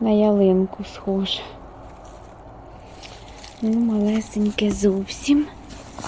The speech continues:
І хвости.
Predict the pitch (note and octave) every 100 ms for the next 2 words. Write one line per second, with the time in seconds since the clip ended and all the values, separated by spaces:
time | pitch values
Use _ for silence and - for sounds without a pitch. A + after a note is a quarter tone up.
0 | - - - - - - - - - -
1 | - - - - - - - - - -
2 | - - - - - - - - - -
3 | - C4 C#4 - - - B3+ C#4 C4+ -
4 | - A3